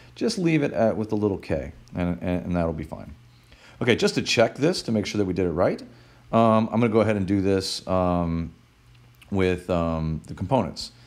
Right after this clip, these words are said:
And I guess, um, looking up here, I guess maybe I'll get my ruler back out, and we'll go ahead and, um, I'll do the components in red so we can kinda see what they are.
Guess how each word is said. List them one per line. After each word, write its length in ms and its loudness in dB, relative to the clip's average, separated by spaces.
And 100 2
I 40 0
guess, 420 0
um, 800 2
looking 320 -4
up 120 -2
here, 680 -6
I 60 -8
guess 320 -4
maybe 200 -6
I'll 60 -6
get 140 -8
my 80 0
ruler 320 -4
back 280 -6
out, 300 -8
and 340 -2
we'll 100 -8
go 100 0
ahead 240 2
and, 180 -2
um, 380 -4
I'll 80 -6
do 140 -4
the 80 -4
components 440 -2
in 160 -4
red 320 -4
so 60 -10
we 60 -8
can 140 -6
kinda 220 -6
see 200 -6
what 140 -6
they 120 -8
are. 320 -6